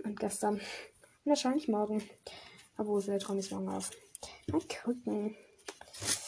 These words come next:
Ja, ich bin da halt nicht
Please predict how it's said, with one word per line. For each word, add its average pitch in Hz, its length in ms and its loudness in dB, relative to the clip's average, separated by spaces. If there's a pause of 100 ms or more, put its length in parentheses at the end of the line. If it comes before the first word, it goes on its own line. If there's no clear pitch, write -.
(640)
Ja, 233 160 -10 (180)
ich - 380 -12
bin 214 160 -6
da 214 200 -6
halt 220 200 -6
nicht 208 280 -6